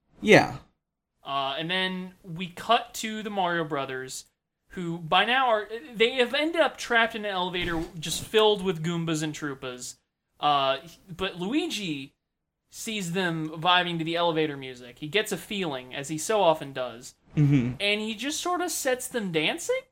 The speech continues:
Speaker 1: Yeah. Yeah, they start dancing. The Koopa, the Koopas and Goombas learn the value of song and dance. Uh, uh, we get a quick scene where, like,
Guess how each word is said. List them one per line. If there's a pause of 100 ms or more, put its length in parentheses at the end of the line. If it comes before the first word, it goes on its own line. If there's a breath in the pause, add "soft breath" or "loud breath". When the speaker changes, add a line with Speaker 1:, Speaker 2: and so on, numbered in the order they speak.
(280)
Speaker 1:
Yeah. (760)
Yeah, (160)
they
start
dancing.
The
Koopa, (300 loud breath)
the
Koopas
and
Goombas
learn (320 soft breath)
the
value
of
song
and
dance.
Uh, (1400)
uh, (440)
we
get
a
quick
scene
where,
like,